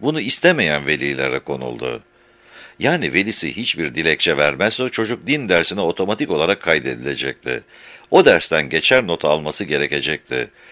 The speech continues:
Çocuk bundan ancak velisi "Ben onun din dersi almasını istemiyorum." diye dilekçe verirse muaf tutulacaktı. Öyle bir dilekçe vermekte hiç şüphe yok. Birçok çevrede hem kendini hem çocuğunu dinsiz ilan etmek diye algılanacaktı.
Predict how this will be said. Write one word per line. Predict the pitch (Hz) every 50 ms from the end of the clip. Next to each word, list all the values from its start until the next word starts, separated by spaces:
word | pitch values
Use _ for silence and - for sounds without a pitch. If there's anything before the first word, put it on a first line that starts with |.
| - - - -
Çocuk | - 110 110 151 156 -
bundan | - 110 123 123 120 110
ancak | 101 113 131 123 98 90 80 -
velisi | 76 85 78 76 78 76 - 101 107 95 80
"Ben | 104 117
onun | 123 104 95 98 80 62 -
din | 104 107 101 87
dersi | 82 80 78 - 87
almasını | 82 82 82 82 80 92 85
istemiyorum." | 76 71 - - 107 113 95 73 71 71 71 67
diye | 69 71 65 62
dilekçe | 76 71 73 73 - - 76 65
verirse | 71 78 85 85 - 123
muaf | 110 92 92 95 95 92 - -
tutulacaktı. | - - - 76 69 65 62 60 67 65 64 - - 62 60 58 55 - _ _ _ _ - - - - - - - -
Öyle | - 127 175 170 147 101
bir | 82 85 71 58
dilekçe | - 76 90 101 104 - - 73 69 64
vermekte | 71 73 69 64 71 78 76 - 67 64 64
hiç | 87 120 - -
şüphe | - 80 76 - 73
yok. | 71 69 67 65 -
Birçok | - 113 127 - - - 92 87 -
çevrede | - - 82 76 69 71 67 69 69 73
hem | 92 123 135 131
kendini | - 123 117 117 107 113 110 117 123 113 - -
hem | 131 143 139 113
çocuğunu | - - 87 76 62 73 78 82 87 67 -
dinsiz | 80 87 90 76 - - 120 101 80
ilan | 76 76 78 78 73 73 76
etmek | 78 73 - 90 98 - -
diye | - 78 76 65
algılanacaktı. | 67 71 69 71 67 67 65 65 65 64 65 64 62 - - - 57 57 53